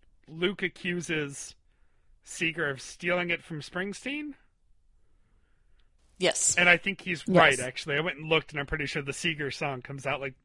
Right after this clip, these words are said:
Speaker 1: two years after Born to Run.
Speaker 2: It was a shocking similarity. I'd never put that together, but it's
Speaker 1: Yeah.
Speaker 2: true.
Speaker 3: Yeah, me either.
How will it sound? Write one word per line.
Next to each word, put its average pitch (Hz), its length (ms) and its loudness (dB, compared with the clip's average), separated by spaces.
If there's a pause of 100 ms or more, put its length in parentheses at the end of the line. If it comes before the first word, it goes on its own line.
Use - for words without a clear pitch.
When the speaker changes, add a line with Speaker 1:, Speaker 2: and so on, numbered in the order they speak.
Speaker 1:
two 165 200 -4
years 143 380 -4
after 139 420 -4 (680)
Born 135 240 -2
to 127 80 -4
Run. 123 360 -8 (1160)
Speaker 2:
It 208 60 2
was 311 180 4
a 320 40 4
shocking 180 400 2
similarity. 156 520 2
I'd 156 140 4
never 175 160 0
put - 160 -4
that 143 140 4
together, 151 340 2
but 143 140 -2
it's - 260 6
Speaker 1:
Yeah. - 60 8
Speaker 2:
true. 208 100 12
Speaker 3:
Yeah, 185 100 10
me 180 200 4
either. 170 320 0